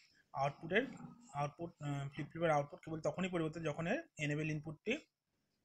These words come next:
enable ইনপুটে logic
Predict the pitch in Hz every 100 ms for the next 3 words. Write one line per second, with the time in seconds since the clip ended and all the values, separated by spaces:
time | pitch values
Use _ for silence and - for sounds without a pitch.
0 | _ _ _ _ _ _ _ _ _ _
1 | _ _ _ 147 147 156 151 160 190 147
2 | 147